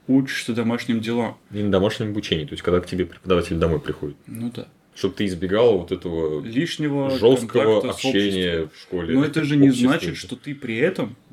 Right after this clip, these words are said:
Speaker 1: это не приобщает тебя к домашним делам, то, что ты дома с учителями занимаешься.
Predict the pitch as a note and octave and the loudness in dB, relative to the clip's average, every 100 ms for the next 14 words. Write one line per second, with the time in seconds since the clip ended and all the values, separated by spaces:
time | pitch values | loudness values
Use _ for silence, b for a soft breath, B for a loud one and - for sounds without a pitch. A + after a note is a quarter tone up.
0 | - C3 C#3 C#3+ C#3+ C#3+ D#3 D#3 - A3 | -6 -4 0 0 0 -2 -4 -4 -4 0
1 | E3 - C3 A2+ A2+ C#3 C#3 - A2+ A2 | -2 -2 -4 -2 0 0 0 -2 -6 -2
2 | B2 D3 A2 A#2 - - - F3 A3+ A3+ | -2 -2 -4 -8 -12 -10 0 4 4 0
3 | D#3+ B2 D#3 E3 C#3 B2+ B2+ - A2 C3 | -4 0 0 -2 -4 -4 -4 -6 -4 -2
4 | D#3 C#3 A#2 B2 B2 A2+ G2+ - | -2 -4 2 4 4 2 -2 -6